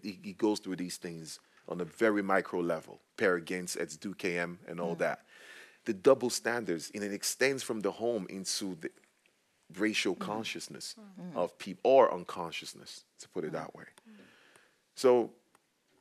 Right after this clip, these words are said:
Speaker 1: it's one thing for us to sit down in this room and listen to this conversation. I'm sure you can tell I'm a very, very passionate person. Tron even knows me. And I don't tolerate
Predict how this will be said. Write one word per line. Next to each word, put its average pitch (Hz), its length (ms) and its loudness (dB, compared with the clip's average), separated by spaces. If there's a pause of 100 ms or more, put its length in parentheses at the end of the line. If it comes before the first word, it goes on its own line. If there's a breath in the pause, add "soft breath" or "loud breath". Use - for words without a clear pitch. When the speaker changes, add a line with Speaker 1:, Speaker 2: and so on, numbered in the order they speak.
(240)
Speaker 1:
it's - 160 0
one 160 220 2
thing 151 160 0
for 120 160 6
us 120 80 4
to 101 60 -4
sit 117 160 2
down 107 160 4
in 98 60 -2
this 101 200 -2
room 107 80 0
and 98 80 0
listen 101 160 -2
to 95 80 -6
this 92 140 -2
conversation. 90 600 -2
I'm 95 140 0
sure 131 140 2
you 113 100 4
can 98 100 -4
tell 95 160 4
I'm 110 80 2
a 113 60 4
very, 95 340 6
very 87 260 2
passionate 80 560 -4
person. 71 460 -12 (480)
Tron 85 220 -4
even 76 180 -6
knows 71 300 -12
me. - 80 -20 (1400 loud breath)
And 90 320 -2 (1900)
I 101 200 6
don't 90 480 -2
tolerate 87 560 0